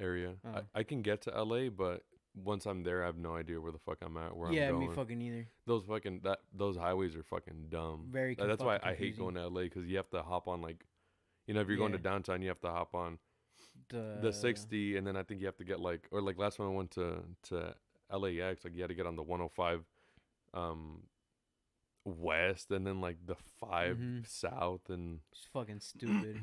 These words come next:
Speaker 1: <clears throat> Yeah.
Speaker 2: Ridiculous.
Speaker 1: Yeah, it's not, it's not fun. That's, I avoid L A as much as I can. I'd like to stay in the I E.
Speaker 2: Yeah. I feel bad for my dad and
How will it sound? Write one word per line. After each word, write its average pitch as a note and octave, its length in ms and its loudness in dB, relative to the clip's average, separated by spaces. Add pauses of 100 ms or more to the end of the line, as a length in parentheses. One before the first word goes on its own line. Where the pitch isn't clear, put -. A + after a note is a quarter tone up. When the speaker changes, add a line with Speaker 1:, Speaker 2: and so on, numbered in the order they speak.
(120)
Speaker 1:
<clears throat> - 120 -20
Yeah. F2 200 -6
Speaker 2:
Ridiculous. A2+ 640 -6 (840)
Speaker 1:
Yeah, E2+ 120 -2
it's E2+ 300 -6
not, E2 260 -8
it's - 160 -10
not - 180 -6
fun. F2 380 -6 (100)
That's, F#2+ 160 4
I F#2+ 160 8
avoid F2 380 6
L E2 160 2
A D#2+ 80 2
as D#2 100 -4
much E2 220 -6
as E2+ 80 -4
I E2+ 100 -4
can. E2+ 400 -6 (160)
I'd F2+ 80 -8 (160)
like F2 200 -2
to E2 80 -8
stay F2 180 -8
in E2+ 100 -4
the E2+ 100 -4
I E2 120 -6
E. F2 340 -6
Speaker 2:
Yeah. G2 80 -16 (580)
I - 40 -16
feel D#3 140 -6
bad C3+ 220 -2
for C#3 60 -10
my A#2+ 140 -4
dad B2 240 -4
and A2 260 -8